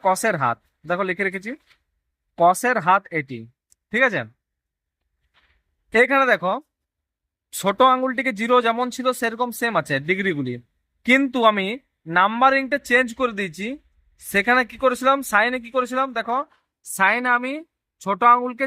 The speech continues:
জিরো দিয়েছিলাম, কিন্তু এইখানে আমি ছোট আঙুলকে চার নাম্বার দিয়েছি, মানে কি নাম্বারিংটা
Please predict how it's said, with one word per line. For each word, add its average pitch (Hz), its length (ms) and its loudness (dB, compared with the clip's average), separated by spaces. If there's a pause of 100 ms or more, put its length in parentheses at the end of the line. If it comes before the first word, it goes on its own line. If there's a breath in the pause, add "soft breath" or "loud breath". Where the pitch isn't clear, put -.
জিরো 220 160 0 (100)
দিয়েছিলাম, 143 360 -6 (680)
কিন্তু 208 160 -2 (120)
এইখানে 247 280 2
আমি 269 180 0
ছোট 208 120 -6 (100)
আঙুলকে 254 280 -2 (160)
চার 220 160 4 (100)
নাম্বার 190 280 -2
দিয়েছি, 147 240 -10
মানে 240 180 -2
কি 277 80 -4 (160)
নাম্বারিংটা 247 460 0